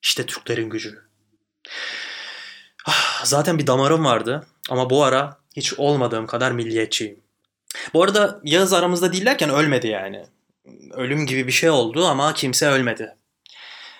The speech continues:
Yani en son konuştuğumuzda ölmemişti. Size tek yayın yapmanın en zor kısmını açıklıyorum. Sizi tamamlayacak, eksiklerinizi kapatacak,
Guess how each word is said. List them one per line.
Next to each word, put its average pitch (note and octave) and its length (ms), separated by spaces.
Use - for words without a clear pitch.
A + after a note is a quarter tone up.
Yani A2 180
en G#2+ 120
son A#2 160
konuştuğumuzda A#2+ 560
ölmemişti. - 500
Size G3+ 560
tek B3 280
yayın F#3 240
yapmanın D#3 400
en E3 120
zor C#3 220
kısmını C3 280
açıklıyorum. G#2+ 480
Sizi - 300
tamamlayacak, C3 840
eksiklerinizi C3+ 680
kapatacak, A#2 760